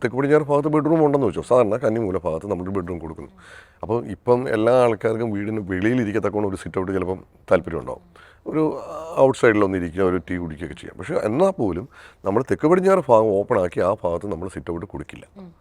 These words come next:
ആ ഭാഗത്ത് നമ്മൾ വാതിലോ ജനലോ വെക്കാറുമില്ല. ജനൽ വെക്കും, വാതിൽ വെക്കാറില്ല. പക്ഷേ വലിയ വാതിലല്ല,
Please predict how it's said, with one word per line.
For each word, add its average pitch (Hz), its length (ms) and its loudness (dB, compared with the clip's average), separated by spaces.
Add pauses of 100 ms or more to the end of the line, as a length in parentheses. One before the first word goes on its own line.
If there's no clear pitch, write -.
(560)
ആ 131 140 4
ഭാഗത്ത് 117 420 6
നമ്മൾ 95 200 -2
വാതിലോ 90 400 0
ജനലോ 85 260 -4
വെക്കാറുമില്ല. 95 680 -4
ജനൽ 120 220 6
വെക്കും, 202 280 -6 (120)
വാതിൽ 175 280 0
വെക്കാറില്ല. 76 380 -4
പക്ഷേ - 220 -6 (420)
വലിയ 185 200 6
വാതിലല്ല, 180 400 4